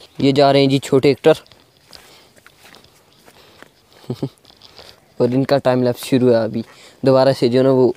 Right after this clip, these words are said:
सारी recording दोबारा से। तो ये छोटू actor हमें लेके जा रहे हैं अपने घर की तरफ। और ये जी रही हमारी Audi Mercedes। <laughs> ये,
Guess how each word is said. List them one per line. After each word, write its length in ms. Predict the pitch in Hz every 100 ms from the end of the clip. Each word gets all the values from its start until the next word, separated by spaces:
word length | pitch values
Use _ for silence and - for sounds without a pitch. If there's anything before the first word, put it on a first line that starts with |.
| -
सारी 320 | - 123 123
recording 420 | 120 - 120 123 120
दोबारा 300 | 120 113 113
से। 180 | - 117 - - _ - - - - -
तो 100 | 127
ये 160 | 120 135
छोटू 320 | - 127 131
actor 240 | 117 127
हमें 200 | 120 120 117
लेके 300 | 117 110 113
जा 180 | 113
रहे 120 | 110 113
हैं 80 |
अपने 220 | 113 113 110
घर 220 | 113 113
की 120 | 120
तरफ। 260 | - 110 - - - _ - 494 605 784 988 988 988 932 831 784 679 - - _ _ _ - -
और 320 | 131 139 131 131
ये 260 | 127 170
जी 280 | 170 190 165 -
रही 280 | 143 147 156
हमारी 440 | 147 143 139 143 -
Audi 320 | 143 151 170 165 - _ - - - 139
Mercedes। 760 | 147 - 196 - 170 175 170 - -
<laughs> 200 | - - - - - - _ - _ _ _ - - _ _ 123
ये, 260 | 139 123